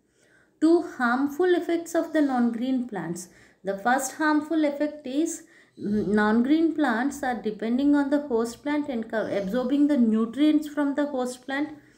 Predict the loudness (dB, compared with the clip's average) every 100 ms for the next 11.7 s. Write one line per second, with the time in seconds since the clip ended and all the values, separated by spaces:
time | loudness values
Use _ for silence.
0 | _ _ _ _ -4 -2 0 -2 0 0
1 | 0 -2 0 2 0 -4 -16 _ _ _
2 | -2 0 2 2 2 0 -4 -2 -4 -4
3 | -6 -8 -6 -6 -8 -16 -20 _ -20 _
4 | _ -10 -4 0 2 4 4 2 0 0
5 | 0 0 0 0 0 -4 -4 -4 -2 -4
6 | -4 -4 -2 -2 2 2 2 0 -2 0
7 | 0 2 2 2 -4 -10 -6 -4 -4 -2
8 | -4 -4 -2 2 4 4 2 0 -2 -2
9 | -6 -6 -6 -6 -8 -14 -20 -10 -8 0
10 | -2 0 -2 0 2 2 2 2 2 0
11 | -2 -2 -2 -4 -8 -8 -20